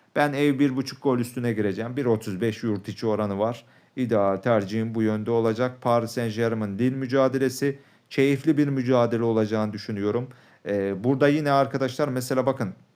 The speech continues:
Paris Saint-Germain'in iki gol atarı bir otuz iki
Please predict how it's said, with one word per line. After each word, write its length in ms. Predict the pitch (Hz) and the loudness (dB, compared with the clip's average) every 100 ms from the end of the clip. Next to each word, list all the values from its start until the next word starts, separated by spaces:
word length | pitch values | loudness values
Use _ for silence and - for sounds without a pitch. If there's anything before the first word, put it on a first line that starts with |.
| _ | _
Paris 300 | - 123 135 | 0 2 0
Saint-Germain'in 720 | 123 147 131 156 139 120 131 139 - _ _ _ _ _ _ _ _ _ _ - | -2 -4 0 0 0 -2 -4 -8 -18 _ _ _ _ _ _ _ _ _ _ -10
iki 280 | 127 - | -6 -2
gol 200 | 180 175 | 4 6
atarı 460 | 151 139 127 120 151 - _ _ _ _ - | 8 6 4 4 0 -8 _ _ _ _ 6
bir 100 | 160 | 8
otuz 380 | 170 117 117 98 | 8 4 0 0
iki 320 | 101 - | -4 -8